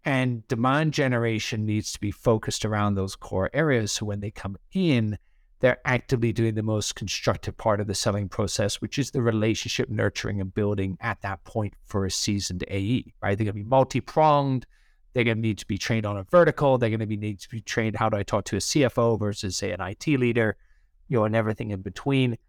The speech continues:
And setting them up with content and assets and tools to do that is, is really important. And, and yet again, you sit there and go, you know, people then would always say to me, "Well, that sounds great.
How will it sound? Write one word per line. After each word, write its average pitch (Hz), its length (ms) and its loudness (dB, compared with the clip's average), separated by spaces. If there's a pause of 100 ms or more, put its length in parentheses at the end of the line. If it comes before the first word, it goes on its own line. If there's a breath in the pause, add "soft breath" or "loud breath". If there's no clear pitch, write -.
(480)
And 135 180 2
setting 143 320 2
them 127 100 2
up 113 120 2
with 117 160 -4
content 120 480 -2
and 110 100 -2
assets 110 400 -2
and 113 100 -12
tools 107 320 -4
to - 140 -8 (140)
do 123 240 2
that 101 320 2
is, - 280 -6
is 113 220 -4
really 104 400 0
important. 160 560 -8 (720)
And, 139 300 2
and 131 160 0
yet 131 180 4
again, 127 340 2
you 113 120 0
sit 127 200 -2
there 120 140 2
and 117 100 -2
go, 113 300 2 (640)
you 131 80 2
know, 104 60 2
people 123 340 2
then 117 380 0
would 113 140 0
always 107 200 0
say 113 140 -2
to 101 80 -8
me, 113 60 -2
"Well, 117 60 -2
that 127 160 0
sounds 117 220 -2
great. 151 640 0